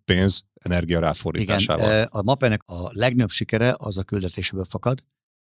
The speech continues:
Speaker 2: Amit mondtam, hogy segítünk az embereknek az építési álmokat létrehozni, és az emberek közé beletartozik a kereskedő, a kivitelező, a magánember, a tervező, mindenki. A sikerünket a csapat adja, aki ezt megvalósítja. Az értékesítő csapat, a, a,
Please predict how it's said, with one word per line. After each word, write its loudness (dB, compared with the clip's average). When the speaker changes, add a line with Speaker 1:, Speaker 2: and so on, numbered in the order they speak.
Speaker 2:
Amit -14
mondtam, -2
hogy 0
segítünk 0
az -2
embereknek 2
az -2
építési -4
álmokat -4
létrehozni, 0
és 0
az -2
emberek 4
közé -4
beletartozik 0
a -2
kereskedő, 0
a 0
kivitelező, 0
a -6
magánember, 2
a -10
tervező, 0
mindenki. -2
A -14
sikerünket -2
a -6
csapat -2
adja, 2
aki 0
ezt 2
megvalósítja. -2
Az -6
értékesítő 2
csapat, -2
a, -2
a, -6